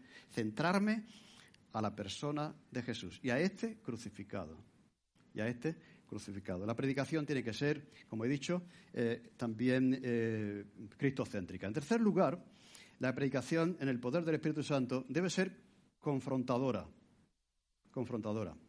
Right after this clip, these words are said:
Mira, nos encanta la predicación y los predicadores que nos dicen lo bien que lo estamos haciendo. ¿Eh? O sea, <laughs> eso nos encanta. Eh, eh, lo buenos que somos.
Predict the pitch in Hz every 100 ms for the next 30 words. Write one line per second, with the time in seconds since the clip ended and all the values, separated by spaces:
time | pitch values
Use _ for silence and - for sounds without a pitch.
0 | - - - - - - 147 131 131 139
1 | 160 175 180 185 143 139 135 143 160 165
2 | 175 175 147 143 131 127 147 170 175 -
3 | 135 123 113 151 156 175 170 160 - -
4 | - 127 123 151 151 160 135 120 120 120
5 | 139 120 110 - 73 76 82 - _ _
6 | _ - 208 - - _ _ _ _ _
7 | _ _ _ _ _ _ _ _ _ _
8 | _ _ _ _ _ - 120 147 - -
9 | - 95 98 - - - - - - _
10 | - - - - - - 139 - 175 156
11 | 120 113 117 113 92 82 - - - -
12 | - 135 135 135 135 - - - - -
13 | 123 - - 120 151 160 - - 90 80